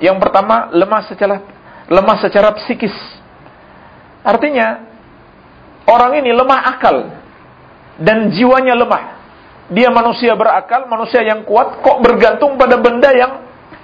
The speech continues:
nggak bisa memberi apa-apa kepadanya. Benda yang lemah yang dia bisa sekali genggam mungkin hancur. Ya, maka dia lemah jiwanya, lemah psikisnya. Yang kedua, bisa jadi juga lemah secara fisik,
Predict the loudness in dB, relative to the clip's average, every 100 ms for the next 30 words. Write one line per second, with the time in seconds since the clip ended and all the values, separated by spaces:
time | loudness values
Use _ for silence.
0 | -20 -20 -20 -20 -8 -2 0 0 2 2
1 | 4 4 4 2 2 0 0 0 0 -6
2 | -16 -20 -20 -20 -20 0 2 4 2 2
3 | 2 2 0 -2 -2 -2 0 0 0 0
4 | -8 -14 -6 0 0 0 0 2 2 0
5 | -2 0 0 0 -4 -6 -16 -20 -20 -20
6 | -20 -20 -20 -6 -4 -4 -10 -6 -2 0
7 | 2 2 2 0 0 0 0 0 -6 -8
8 | -20 -4 0 2 2 0 -4 -4 -4 -2
9 | -4 -6 -18 -20 -20 -20 -20 -4 0 2
10 | 2 4 2 0 -6 -6 -2 0 2 2
11 | 2 2 0 0 2 2 2 0 -4 -2
12 | 0 0 0 -4 -4 -4